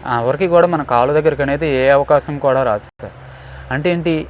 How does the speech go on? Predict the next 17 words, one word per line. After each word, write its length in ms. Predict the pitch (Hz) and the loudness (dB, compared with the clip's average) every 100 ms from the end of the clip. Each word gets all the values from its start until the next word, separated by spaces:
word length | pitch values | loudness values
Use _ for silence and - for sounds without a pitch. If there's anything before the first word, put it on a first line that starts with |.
| - | -8
ఆ 120 | 135 127 | 0 4
అవకాశం 520 | 120 147 190 202 196 | 4 4 2 2 2
కోసం 300 | 190 170 165 | 2 2 0
ఎక్కడైతే 500 | 151 - 180 185 180 | 0 2 4 4 6
ఆ 100 | 160 | 4
ఛానల్ 400 | - 151 143 156 | 2 0 2 2
ఉందో, 240 | 143 139 | 0 2
అంటే 220 | 131 139 | 2 2
ఆ 60 | 151 | 0
వ్యక్తి 300 | 131 127 - | 0 -2 0
ఉన్నారో, 300 | 151 135 127 | 2 2 2
అభిరుచి 420 | - 127 151 156 | 2 -2 -2 0
గల 160 | 147 139 | 2 2
వ్యక్తి 300 | 131 - 175 | 2 0 0
ఉన్నారో 560 | 143 139 135 120 123 143 _ 127 | 2 4 4 2 -2 -8 _ -10
వెతుక్కుంటూ 520 | 127 156 170 156 170 | -8 -4 -6 -2 0
వెళ్ళాలి. 360 | 123 120 104 | 2 0 -6